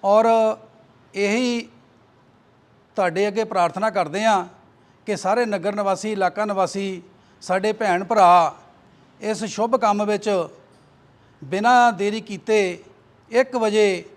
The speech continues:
ਮਾਤਾ ਮੰਦਿਰ ਕਾਲਾ ਸਿੰਘਿਆ ਠੀਕ ਆਪਾਂ ਤੁਰ ਪੈਣਾ। ਇੱਕ ਵਜੇ ਮਾਤਾ ਮੰਦਿਰ ਕਾਲਾ ਸਿੰਘਿਆ ਪਹੁੰਚੋ ਔਰ ਭਗਵਾਨ ਸ਼੍ਰੀ ਰਾਮ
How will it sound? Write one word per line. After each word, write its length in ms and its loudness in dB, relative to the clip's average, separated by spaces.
ਮਾਤਾ 380 4
ਮੰਦਿਰ 280 -2
ਕਾਲਾ 300 2
ਸਿੰਘਿਆ 320 -2
ਠੀਕ 540 -2
ਆਪਾਂ 220 0
ਤੁਰ 220 -2
ਪੈਣਾ। 480 2
ਇੱਕ 220 -8
ਵਜੇ 200 0
ਮਾਤਾ 340 2
ਮੰਦਿਰ 480 0
ਕਾਲਾ 260 2
ਸਿੰਘਿਆ 560 2
ਪਹੁੰਚੋ 580 0
ਔਰ 460 4
ਭਗਵਾਨ 360 2
ਸ਼੍ਰੀ 260 -8
ਰਾਮ 480 2